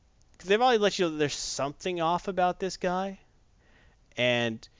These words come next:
it wasn't until Batman, you know, said, "Hmm, I need to investigate this guy. There's something wrong with him."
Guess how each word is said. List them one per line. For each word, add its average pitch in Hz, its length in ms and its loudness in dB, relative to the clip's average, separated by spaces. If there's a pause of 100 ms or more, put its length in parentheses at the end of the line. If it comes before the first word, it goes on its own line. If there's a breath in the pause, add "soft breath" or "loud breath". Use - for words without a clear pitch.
(160)
it 170 80 -4
wasn't 190 360 4
until 156 160 4
Batman, 131 720 0 (500)
you 113 100 -6
know, 98 260 -4 (720)
said, 107 240 -2
"Hmm, 110 240 -8
I 90 40 -12
need 113 160 -6
to 120 40 -4
investigate 120 400 -6
this 101 140 -10
guy. 101 100 -8
There's 92 100 -10
something 113 200 -8
wrong 113 180 -2
with 87 100 -10
him." - 220 -6